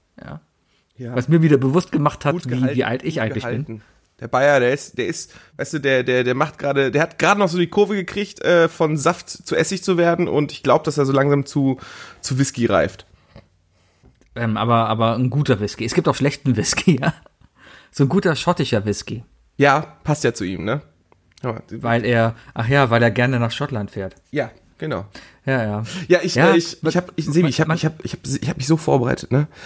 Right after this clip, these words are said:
Speaker 2: Ich hab mich so vorbereitet. Ich, ähm, ich, ich glaube, ich bin lange nicht mehr so mit so viel Elan und, äh, so tränenverheulten Augen in eine Podcast-Folge gestartet wie heute.
Speaker 1: Hm. Ja, lass doch am Anfang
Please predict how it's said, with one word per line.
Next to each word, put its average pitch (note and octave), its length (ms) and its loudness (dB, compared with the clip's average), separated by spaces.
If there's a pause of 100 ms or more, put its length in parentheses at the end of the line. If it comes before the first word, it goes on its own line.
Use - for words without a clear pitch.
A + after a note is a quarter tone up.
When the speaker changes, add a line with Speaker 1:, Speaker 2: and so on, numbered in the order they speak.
(120)
Speaker 2:
Ich - 80 -12
hab D3+ 80 -4
mich C3 140 -4
so E3+ 200 2
vorbereitet. C#3+ 760 0 (300)
Ich, - 320 -8
ähm, A#2+ 380 2 (600)
ich, - 200 -14
ich - 140 -12
glaube, D#3+ 260 4
ich F3 100 -2
bin E3 120 -2
lange D#3 260 2
nicht F3 160 -4
mehr D3+ 200 2
so D3+ 640 0 (280)
mit D3 260 -4
so D3+ 280 -6
viel F3+ 340 -2
Elan C#3+ 460 4
und, C3+ 340 -6
äh, C3+ 240 2
so C3 280 -4
tränenverheulten D#3 880 0
Augen D3 460 2
in - 260 -2
eine C3 420 2
Podcast-Folge A2 640 -4
gestartet G#2 480 -8
wie A2+ 120 -4
heute. G#2 220 -4 (120)
Speaker 1:
Hm. A#2 320 0 (840)
Ja, B2 180 -2
lass C#3 180 0
doch D3+ 140 0
am B2+ 100 0
Anfang B2+ 560 0